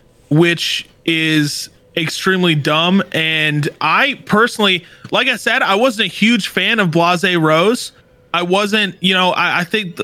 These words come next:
I thought that that E P was fine, what I listened to. Uh, her style was fine. But do I think it's fair that her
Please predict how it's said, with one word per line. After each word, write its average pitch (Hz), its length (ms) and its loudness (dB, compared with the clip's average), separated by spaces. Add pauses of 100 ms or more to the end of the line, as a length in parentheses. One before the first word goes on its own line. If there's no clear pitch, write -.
I 160 100 0
thought 180 220 0
that 185 100 -2
that 175 160 0
E 175 160 -2
P 202 140 0
was 175 180 2
fine, 185 420 0
what 185 140 2
I 165 80 0
listened 170 400 0
to. 214 320 2 (340)
Uh, 165 320 0
her 180 140 2
style 180 480 0
was 175 180 2
fine. 185 420 0 (580)
But 196 560 0
do 180 180 4
I 165 100 0
think 185 240 -2
it's 180 160 -4
fair 170 340 0
that 180 160 0
her 160 560 4